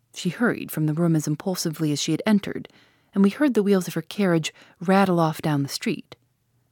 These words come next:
"I am ashamed of you, Holmes," said Lestrade with dignity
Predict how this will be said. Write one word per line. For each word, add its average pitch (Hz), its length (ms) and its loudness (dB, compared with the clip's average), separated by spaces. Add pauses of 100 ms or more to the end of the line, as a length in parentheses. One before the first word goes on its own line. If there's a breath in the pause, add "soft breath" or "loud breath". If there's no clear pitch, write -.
(1500)
"I 208 100 6
am 247 100 10
ashamed 277 360 6
of 147 100 -2
you, 131 80 0
Holmes," - 420 -4
said 139 200 -2
Lestrade - 500 -4
with 143 180 -12
dignity - 480 -2